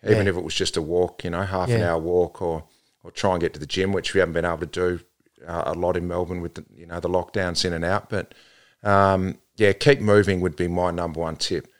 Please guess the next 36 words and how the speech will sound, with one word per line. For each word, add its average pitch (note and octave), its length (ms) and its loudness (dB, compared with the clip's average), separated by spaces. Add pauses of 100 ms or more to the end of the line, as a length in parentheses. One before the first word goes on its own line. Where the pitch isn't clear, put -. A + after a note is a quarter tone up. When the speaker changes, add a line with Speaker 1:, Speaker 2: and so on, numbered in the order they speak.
(180)
Speaker 1:
You - 60 -16
know, A#2 100 4
I D3 80 8
don't A2 160 6
have F#2+ 180 4
any E2+ 180 0
huge F2+ 460 0
dietary F2+ 560 2
tips - 500 -4
or, D#2 220 -4 (200)
you F2 60 -14
know, F2 80 0
don't F#2 300 2
drink F2 240 -6
alcohol, F#2 480 0
because - 220 -6
I A#2 60 6
love G2+ 220 2
a D#2+ 60 -12
beer F2+ 280 -2
as - 240 -6
much F#2 220 -8
as E2 100 -6
anyone. G2+ 340 -4
I F2 40 -4
love F#2+ 240 0
catching - 340 -2
up - 120 -10
with E2+ 80 -8
a E2+ 40 -14
mate E2 280 -10
and D2 80 -14
having D#2+ 200 -10
a D#2+ 40 -12
beer E2+ 320 -6
or E2 160 0